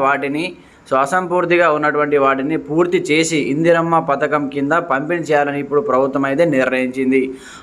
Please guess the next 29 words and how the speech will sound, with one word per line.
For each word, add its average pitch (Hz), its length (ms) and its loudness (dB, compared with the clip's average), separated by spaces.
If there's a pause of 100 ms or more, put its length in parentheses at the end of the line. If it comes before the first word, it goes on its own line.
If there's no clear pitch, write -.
(140)
అసంపూర్తిగా 180 640 2
ఉన్నటువంటి 151 460 0 (160)
ఇళ్ల 156 140 2 (160)
నిర్మాణం 151 460 0 (160)
పూర్తి 175 320 0 (100)
చేయడానికి 147 500 2 (100)
ప్రభుత్వం 143 440 2
నిధులు 156 260 2 (100)
కూడా 147 160 4 (120)
మంజూరు 131 420 0
చేసింది. 135 400 2
ఆ - 20 4 (140)
పనులు 143 340 -2
జరుగుతున్నాయి 147 580 0
అంటూ 135 240 -2
కూడా 135 220 2
చూసుకోవచ్చు. 131 500 -2 (140)
ఈ - 20 4 (120)
నెల 147 180 2 (160)
ఎండింగ్ 170 360 0
వరకు 151 260 0
అయితే 160 160 0 (100)
కంప్లీట్గా, 139 440 2 (640)
so 160 60 2 (100)
ఎవరైతే 175 380 2 (460)
ఎల్ 175 220 4
టూ 190 80 6 (120)
లిస్టులో 160 380 2
ఉన్నారో 151 320 2